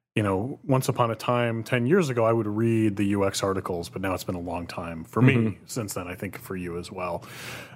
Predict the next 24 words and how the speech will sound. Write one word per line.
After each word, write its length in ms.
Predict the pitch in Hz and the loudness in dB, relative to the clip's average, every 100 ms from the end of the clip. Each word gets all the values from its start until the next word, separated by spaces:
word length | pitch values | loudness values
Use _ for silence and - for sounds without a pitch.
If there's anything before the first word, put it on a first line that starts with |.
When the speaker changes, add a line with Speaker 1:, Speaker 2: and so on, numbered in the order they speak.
| - | 0
Speaker 1:
And, 440 | 147 139 135 131 131 | 0 0 -2 -4 -2
uh, 320 | 127 123 135 - | 0 0 -2 -4
i-, 300 | - 135 151 160 | -6 -4 -4 2
going 440 | 151 165 190 185 | 4 4 2 2
back 500 | 131 143 156 104 - - | 2 0 0 -2 -4 -2
and 300 | 120 123 131 | 0 0 -2
at, 220 | 139 - | -6 0
into 300 | 151 151 143 | 2 2 2
U 200 | 127 123 | 4 4
X 200 | 120 - | 4 0
Matters 320 | 113 113 110 | 0 0 0
around 400 | 110 104 101 107 | 0 0 0 2
the 80 | 107 | 0
relaunch, 840 | 104 104 101 98 98 98 - - | 0 0 0 0 0 -2 -4 -4
um, 480 | 95 92 90 92 - | -4 -4 -6 -8 -12
you 100 | - | -8
know, 20 | 98 | -6
just 180 | - | -2
sort 120 | - 104 | 0 0
of, 80 | |
again, 260 | 107 104 113 | 0 0 0
inculcating 580 | 107 104 107 113 101 98 | 0 -2 0 0 0 0
myself 420 | 98 - 101 92 | -2 0 -2 -2
into 640 | 104 101 - 101 101 98 | -2 -2 -2 -2 0 -2